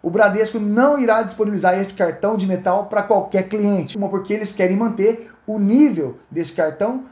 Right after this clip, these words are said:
para um público seleto de alta renda do banco. Então, dentro do público alta renda do banco, existe essas categorias.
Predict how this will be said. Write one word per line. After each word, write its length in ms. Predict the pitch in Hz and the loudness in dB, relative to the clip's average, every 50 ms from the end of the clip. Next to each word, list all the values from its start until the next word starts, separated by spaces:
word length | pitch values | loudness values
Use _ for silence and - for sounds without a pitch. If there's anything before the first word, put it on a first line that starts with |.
| _ - | _ 4
para 180 | 220 226 254 | 6 6 6
um 120 | 262 240 226 | 6 2 0
público 480 | - - - 226 233 202 190 233 233 | -4 -4 -2 -2 -2 0 -2 -4 -2
seleto 580 | - - 254 226 190 190 196 202 196 196 - 180 | 2 2 2 4 4 4 2 0 0 -4 -8 -12
de 180 | 147 131 202 | -6 0 2
alta 400 | 185 175 196 240 262 254 - 214 | 4 4 4 4 2 0 -2 -4
renda 280 | 160 143 156 180 180 190 | -4 -2 -4 -4 -4 -4
do 100 | 190 214 | -2 2
banco. 480 | 185 220 233 240 226 175 139 - 110 - _ _ _ _ _ _ - | 4 4 6 6 4 2 -2 -8 -14 -18 _ _ _ _ _ _ -8
Então, 400 | 262 247 - - 262 302 339 330 - - - _ _ _ | -6 -4 0 4 4 4 4 2 -4 -16 -20 _ _ _
dentro 360 | - 139 196 247 269 - 240 | -6 -2 0 0 0 -2 -4
do 140 | 208 226 220 | -6 -6 -8
público 440 | - - 196 220 214 180 - - 175 | -6 -6 -4 -4 -4 -4 -2 2 4
alta 300 | 165 170 185 202 196 175 | 4 4 4 2 2 -2
renda 160 | 165 165 156 | -2 -2 -2
do 80 | 180 226 | -2 2
banco, 340 | 190 226 262 294 294 - - - _ _ _ _ - | 2 4 4 2 0 -4 -10 -20 _ _ _ _ -2
existe 640 | - 240 220 156 135 180 247 254 240 - - - - - | 2 2 2 2 2 -2 -2 -2 -2 -6 -10 -10 -4 0
essas 420 | 226 247 285 330 330 - 311 - | 4 4 4 4 2 0 -2 0
categorias. 880 | - 277 277 277 294 285 262 262 226 156 - - - - - - - | 0 0 0 2 2 2 2 2 2 2 0 -4 -10 -16 -20 -20 -20